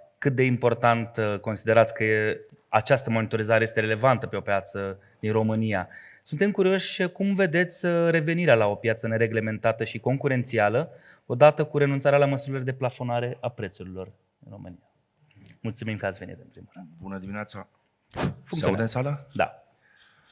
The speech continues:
Speaker 2: Uh, mulțumesc în primul rând și eu pentru, pentru invitație. Îmi face
Speaker 1: Bine
Speaker 2: o mare
Speaker 1: ați venit.
Speaker 2: plăcere să fiu aici. Într-adevăr, Consiliul Concurenței monitorizează piața de energie electrică și a gazelor naturale de foarte multă vreme.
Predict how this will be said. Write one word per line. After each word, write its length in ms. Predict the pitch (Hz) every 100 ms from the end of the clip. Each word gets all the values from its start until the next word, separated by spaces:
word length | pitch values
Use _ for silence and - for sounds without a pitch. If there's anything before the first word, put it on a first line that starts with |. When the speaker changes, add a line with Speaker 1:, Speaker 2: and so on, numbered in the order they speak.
| _ _
Speaker 2:
Uh, 160 | 87 87
mulțumesc 400 | 92 92 110 -
în 60 | 107
primul 260 | 113 104
rând 120 | 104 98
și 100 | 87
eu 60 |
pentru, 480 | 76 82 82 82 82
pentru 240 | 82 82 82
invitație. 400 | 80 80 87 87
Îmi 60 |
face 180 | - 98
Speaker 1:
Bine 60 | 82
Speaker 2:
o 40 |
mare 120 | 78
Speaker 1:
ați 80 | 73
venit. 140 | 78 76
Speaker 2:
plăcere 200 | 71 73
să 60 |
fiu 160 | 69 65
aici. 240 | 71 - 64 - _ _ - - - - _ _ _ _ _
Într-adevăr, 440 | - 98 101 110 127
Consiliul 340 | 117 107 113
Concurenței 480 | 107 98 104 107 101
monitorizează 720 | 92 90 92 87 87 95 87
piața 440 | 85 92 92 - 87
de 120 | 82
energie 760 | 82 85 90 95 92 90 78 - _ _
electrică 540 | 85 87 95 90 87
și 100 | 87
a 40 | 92
gazelor 420 | 92 85 87 85
naturale 460 | 85 85 82 87 85
de 100 | 87
foarte 320 | - 85 85
multă 280 | 85 85 80
vreme. 440 | 80 92 90